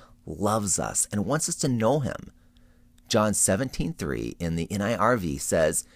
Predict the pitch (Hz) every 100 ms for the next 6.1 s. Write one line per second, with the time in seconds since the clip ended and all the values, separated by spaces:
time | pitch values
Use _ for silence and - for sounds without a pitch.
0 | _ - 87 78 107 147 127 - 113 107
1 | 92 90 110 135 - - _ 95 82 73
2 | 80 87 107 110 110 131 82 55 - -
3 | - 107 143 160 147 - 135 120 65 52
4 | - - - _ - 87 87 80 76 67
5 | - 55 55 - 71 69 76 - 156 -
6 | -